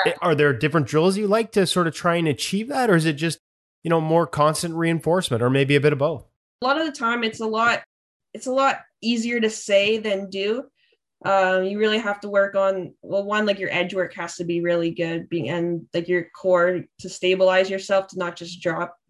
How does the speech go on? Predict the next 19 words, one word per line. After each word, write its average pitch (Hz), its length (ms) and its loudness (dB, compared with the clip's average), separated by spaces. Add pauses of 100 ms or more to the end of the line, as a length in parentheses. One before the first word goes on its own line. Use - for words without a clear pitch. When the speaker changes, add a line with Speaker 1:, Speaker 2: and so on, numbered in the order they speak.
(140)
Speaker 2:
Um, 170 460 -2
so 196 180 0
really, 220 600 2
one's 247 400 0
working 220 320 2
on 202 160 0
edge 185 240 0
work, 202 340 -2
making 196 280 -6
sure 190 200 -4
we're, 185 360 0
we're 208 140 -4
efficient 202 500 -6
there, 190 340 4 (540)
and 196 200 -2
then, 190 640 4 (180)
um, 175 640 -2 (640)
and 214 120 2
then 202 440 0